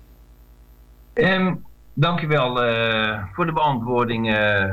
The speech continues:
wethouder. Ehm, ik, ik ben blij dat we duidelijkheid krijgen dat alle parkeerplekken formeel en informeel voor de hele wijk gaan tellen. Ehm,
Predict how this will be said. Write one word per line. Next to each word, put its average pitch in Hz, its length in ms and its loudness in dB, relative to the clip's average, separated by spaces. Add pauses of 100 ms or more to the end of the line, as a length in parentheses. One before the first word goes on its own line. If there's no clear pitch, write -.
(120)
wethouder. 120 520 0 (360)
Ehm, 190 440 0 (180)
ik, 180 280 -4
ik 185 180 -2
ben 214 140 -2
blij 220 320 2
dat 208 280 0
we 185 800 2
duidelijkheid 208 580 0
krijgen 190 360 -2
dat 170 240 -4
alle 180 440 0 (180)
parkeerplekken 160 760 -2
formeel 170 560 0
en 147 120 0
informeel 147 680 0 (640)
voor 185 120 0
de 156 80 2
hele 156 280 2
wijk 147 220 0
gaan 123 220 -6
tellen. 160 340 -4 (460)
Ehm, 147 800 0